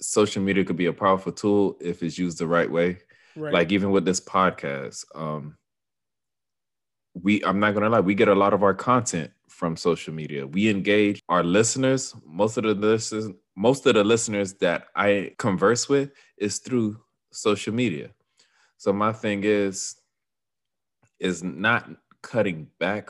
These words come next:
Speaker 1: It's cutting back on social media, but cutting back on the fluff. Like, the moments where I'm scrolling and it doesn't really serve me at
Speaker 2: Right.
Speaker 1: all.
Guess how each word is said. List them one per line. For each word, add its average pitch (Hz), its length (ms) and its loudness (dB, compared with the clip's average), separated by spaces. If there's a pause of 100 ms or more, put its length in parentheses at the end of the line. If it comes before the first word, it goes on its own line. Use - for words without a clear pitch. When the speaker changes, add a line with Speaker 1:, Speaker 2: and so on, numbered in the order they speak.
(160)
Speaker 1:
It's 107 160 -4
cutting 143 380 -2
back 110 260 -2
on 113 120 -6
social 120 360 -4
media, 135 460 -6 (520)
but 85 180 -6
cutting 104 340 2
back 92 240 0
on 82 120 -6
the 76 60 -8
fluff. - 600 -10 (220)
Like, 80 380 -4
the 87 120 -8
moments 101 540 -4
where 87 340 0
I'm 82 160 -6
scrolling 80 840 -2 (220)
and 80 460 -8
it 80 200 -8 (340)
doesn't 92 380 -2
really 85 240 -4
serve 82 420 -2
me 73 300 -16 (180)
at 80 120 -4
Speaker 2:
Right. 143 200 -2
Speaker 1:
all. - 100 -16